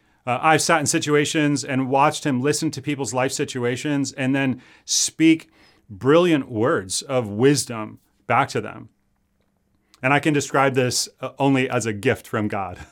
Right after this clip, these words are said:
<laughs> Uh, some of you have the gift of wisdom, and our church needs you to use it.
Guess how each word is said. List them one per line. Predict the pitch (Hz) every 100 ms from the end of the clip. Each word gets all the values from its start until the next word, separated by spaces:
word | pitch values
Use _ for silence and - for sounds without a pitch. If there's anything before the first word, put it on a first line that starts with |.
| -
<laughs> | 85 - _ _ _ - - _ _ _ _ _ _ _
Uh, | 113 139
some | - 190
of | 208 180
you | 170
have | 123 151 156
the | 127
gift | 120 135 135 -
of | 123 135
wisdom, | 170 123 120 131 110 _ _ _ _ _
and | 131 147
our | 135 160
church | 156 - 170 143 - - _ _ _ -
needs | 117 143 165 196 120 113
you | 127 117 110 - _ _ _
to | -
use | 113 113 113 95
it. | -